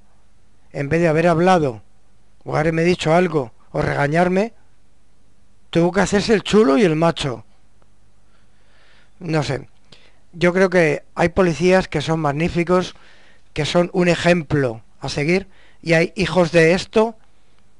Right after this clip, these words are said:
como él, que habría que reventarles el cerebro de un disparo.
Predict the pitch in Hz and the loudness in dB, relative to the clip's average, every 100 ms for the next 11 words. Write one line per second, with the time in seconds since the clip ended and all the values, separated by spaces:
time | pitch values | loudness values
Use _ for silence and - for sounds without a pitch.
0 | - 156 151 156 190 220 - - - - | -6 -4 0 0 -2 -4 -20 -20 -20 -20
1 | - 160 151 170 180 185 175 165 165 156 | -4 -2 0 2 0 2 2 2 2 0
2 | 151 175 170 190 175 175 - 170 175 185 | 0 0 0 0 0 -4 0 0 2 2
3 | 165 160 143 - 135 131 120 | 0 -2 -6 -6 -6 -6 -12